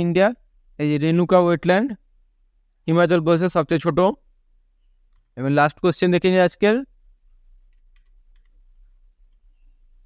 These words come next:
which of the following place has been declared as the eighty-four Ramsar site? এইটটি ফোর Ramsar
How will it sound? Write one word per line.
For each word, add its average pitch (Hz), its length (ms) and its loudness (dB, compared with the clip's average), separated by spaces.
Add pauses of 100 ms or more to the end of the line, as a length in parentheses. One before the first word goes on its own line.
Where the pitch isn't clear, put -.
(1040)
which 190 240 0
of 202 100 2
the 196 120 -4
following 196 360 2
place 190 200 0 (100)
has 190 100 2 (140)
been 196 140 0 (180)
declared 185 380 2 (140)
as 185 160 4
the 185 140 0
eighty-four 185 440 -4
Ramsar 170 360 -2
site? 135 240 0 (100)
এইটটি 170 280 -4
ফোর 190 200 2
Ramsar 180 240 2